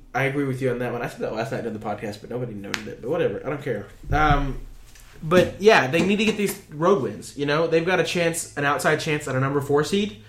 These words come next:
The two team, I was looking, I was writing my story yesterday, and the two teams above them are O D U and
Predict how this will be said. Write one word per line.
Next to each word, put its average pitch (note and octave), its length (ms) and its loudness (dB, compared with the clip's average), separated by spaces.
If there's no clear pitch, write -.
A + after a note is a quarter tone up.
The D3 80 -4
two E3 160 0
team, E3+ 200 -2
I D3 80 2
was E3 160 2
looking, E3 240 -2
I C3 80 0
was C#3+ 140 0
writing C3 200 0
my B2 240 0
story B2+ 340 -2
yesterday, B2 420 -2
and C#3 260 0
the C#3 40 -2
two F#3 180 -4
teams F#3 240 0
above C#3+ 360 2
them B2 380 2
are B2 500 -2
O C#3+ 140 0
D C3 120 0
U A#2+ 360 2
and A2 400 -6